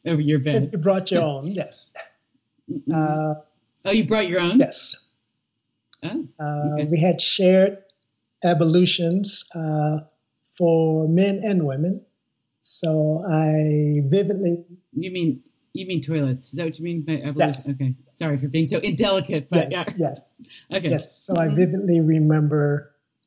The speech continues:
Speaker 2: um, standing in line at six thirty in the morning, um, in my robe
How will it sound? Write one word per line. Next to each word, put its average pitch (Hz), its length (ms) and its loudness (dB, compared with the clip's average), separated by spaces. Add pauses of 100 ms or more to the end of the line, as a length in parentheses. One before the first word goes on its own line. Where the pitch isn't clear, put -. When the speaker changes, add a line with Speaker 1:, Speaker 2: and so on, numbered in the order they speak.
Speaker 2:
um, 160 260 -2
standing 180 640 4
in 165 220 4
line 160 500 2
at 151 80 0
six - 300 -2
thirty 156 360 2
in 156 100 4
the 156 60 4
morning, 151 800 2 (760)
um, 160 580 2 (500)
in 185 140 6
my 165 140 4
robe 156 580 4